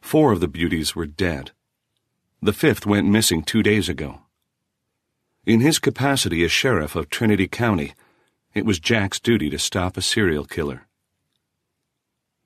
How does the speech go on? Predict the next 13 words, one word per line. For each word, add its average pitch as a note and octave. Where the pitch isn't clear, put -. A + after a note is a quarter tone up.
The A#2
headlines A2
read, G2
"Cornfield D3
Killer E2+
Still G#2+
at G#2+
Large," E2+
and F#2
"Search -
for A2
Co-ed F#2+
Continues," G2